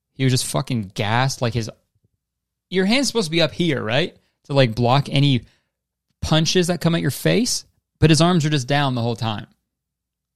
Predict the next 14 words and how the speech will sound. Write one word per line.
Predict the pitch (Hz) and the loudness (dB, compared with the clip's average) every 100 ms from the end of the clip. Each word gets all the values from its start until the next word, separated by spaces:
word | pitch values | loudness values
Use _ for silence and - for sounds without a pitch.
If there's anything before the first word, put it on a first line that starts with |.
| _ _ _ _ _ _ _ _ _ _ _ _ _ | _ _ _ _ _ _ _ _ _ _ _ _ _
It's | - | -4
like | 160 | 0
he | 160 | 2
was | 151 | 4
a | |
shy | 135 - 139 139 | 2 2 2 2
kid | - 139 | 2 2
at | 127 | 2
a, | 113 - | 0 -4
at | - 117 | -4 -4
a | 110 | -2
fucking | 123 113 110 107 | -4 -4 -6 -4
emo | 120 113 104 | -4 -4 -6
show. | - - | -8 -12